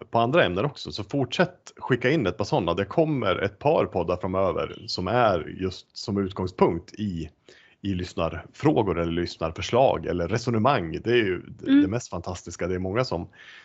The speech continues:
Speaker 1: som verkligen har, eh, som är väldigt generösa med, med sina funderingar.
Speaker 2: Ja, men exakt, att det är någon podd som har satt igång något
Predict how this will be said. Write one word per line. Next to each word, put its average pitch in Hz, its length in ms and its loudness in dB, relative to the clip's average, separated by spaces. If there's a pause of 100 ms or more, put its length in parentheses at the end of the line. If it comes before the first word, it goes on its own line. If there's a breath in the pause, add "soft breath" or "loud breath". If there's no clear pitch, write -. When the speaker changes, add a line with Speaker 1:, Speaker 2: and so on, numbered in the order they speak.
(160 loud breath)
Speaker 1:
som 101 180 -2
verkligen 98 300 2
har, 90 340 2 (340)
eh, 85 360 -4 (880)
som 92 240 -4
är 90 200 2
väldigt 117 240 4
generösa 123 640 4 (120)
med, 113 300 0
med 113 140 -2
sina 98 200 -4
funderingar. 95 540 -4 (560 soft breath)
Speaker 2:
Ja, 254 140 2
men 294 160 4
exakt, - 480 -2
att 214 120 -2
det 226 60 2
är 220 40 4
någon 233 260 -2
podd 180 200 -2
som 190 100 -6
har 185 80 -2
satt 180 180 -4
igång 180 240 -2
något 170 300 -6